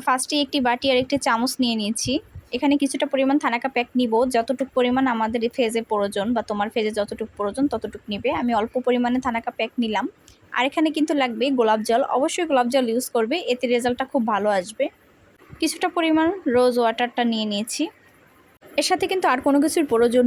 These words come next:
নেই। এবার রোজ ওয়াটারের সাথে থানাকা প্যাকটা ভালোভাবে মিক্স করে নেব, দানা দানা যেন না থাকে, একদম সম্পূর্ণ মিক্স করে নিতে হবে। আর হ্যাঁ, বলে রাখা ভালো, পঁচিশ বছরের নিচে কিন্তু কেউ এই থানাকা প্যাক ব্যবহার করবে না, এতে তোমাদের স্কিনে সমস্যা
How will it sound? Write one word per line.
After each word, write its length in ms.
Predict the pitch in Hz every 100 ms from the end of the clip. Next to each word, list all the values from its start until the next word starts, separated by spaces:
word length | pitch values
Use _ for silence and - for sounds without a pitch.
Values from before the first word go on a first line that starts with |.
| 220
নেই। 100 | 247 240
এবার 140 | 240 240
রোজ 140 | 240 247
ওয়াটারের 400 | 233 240 240 277 285
সাথে 240 | 247 294 269
থানাকা 260 | 214 220 240
প্যাকটা 220 | 233 269 247
ভালোভাবে 320 | 220 240 254 233
মিক্স 160 | 226 -
করে 160 | 247 240 220
নেব, 120 | 202 247 233
দানা 180 | 196 214
দানা 160 | 220 226
যেন 100 | 214 220
না 60 | 190 -
থাকে, 180 | 214 277 285 - 214
একদম 220 | 220 254 -
সম্পূর্ণ 340 | 208 214 254 277
মিক্স 140 | 220 - 233
করে 120 | 214
নিতে 180 | 190 - 220
হবে। 180 | - 285 - - -
আর 60 | 240 285
হ্যাঁ, 120 | 240
বলে 160 | 220 233 262
রাখা 160 | 269 247
ভালো, 140 | 214 240 240
পঁচিশ 260 | 254 302 277
বছরের 300 | 277 285 262 247
নিচে 160 | 247 262
কিন্তু 160 | 269 277
কেউ 120 | 254 247
এই 40 | 254
থানাকা 240 | 240 202 233
প্যাক 140 | 233 226 214
ব্যবহার 300 | 202 233 240 226
করবে 220 | 208 214
না, 60 | 220
এতে 120 | 247 -
তোমাদের 240 | 214 214 214 220
স্কিনে 220 | - 226 247
সমস্যা 320 | 214 220 -